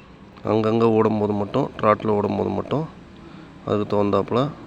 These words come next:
அவங்களுடைய சிட்டப்ஸ் வந்து ஒர்க் அவுட் பண்ணி பார்க்குறாங்க.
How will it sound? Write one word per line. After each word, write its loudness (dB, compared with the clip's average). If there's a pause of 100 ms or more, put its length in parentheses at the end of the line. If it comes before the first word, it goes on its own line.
(420)
அவங்களுடைய 0 (240)
சிட்டப்ஸ் -6
வந்து -4 (1200)
ஒர்க் -2
அவுட் 2
பண்ணி 0
பார்க்குறாங்க. -2